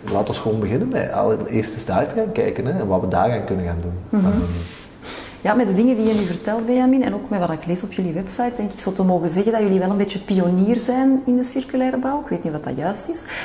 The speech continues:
Speaker 2: maar ik vraag me eigenlijk af, hebben jullie dan geen concurren-, is er, is er geen concurrentie, ehm, in wat dat jullie doen?
Speaker 1: Ja, ik wil eerst zeggen, er zijn heel veel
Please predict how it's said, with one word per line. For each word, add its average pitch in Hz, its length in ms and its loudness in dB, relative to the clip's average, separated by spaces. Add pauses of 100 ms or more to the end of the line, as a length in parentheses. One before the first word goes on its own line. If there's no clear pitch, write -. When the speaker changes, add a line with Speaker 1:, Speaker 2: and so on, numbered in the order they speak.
(160)
Speaker 2:
maar 214 180 2
ik 208 60 2
vraag 202 260 0
me 196 60 2
eigenlijk 156 280 0
af, - 220 -4
hebben 185 200 0
jullie 180 180 2
dan 170 160 2
geen 175 180 -2
concurren-, 160 380 -4
is - 180 -4
er, 190 140 -2
is - 120 -4
er 180 80 -2
geen 185 160 0
concurrentie, 233 920 -2
ehm, 262 760 4
in 233 100 4
wat 240 120 0
dat 240 100 2
jullie 233 240 4
doen? - 160 2 (1200)
Speaker 1:
Ja, 107 380 0
ik - 120 -6
wil 113 80 4
eerst 113 200 2
zeggen, 110 220 4
er 101 80 0
zijn 95 180 0
heel 101 360 2
veel 117 360 2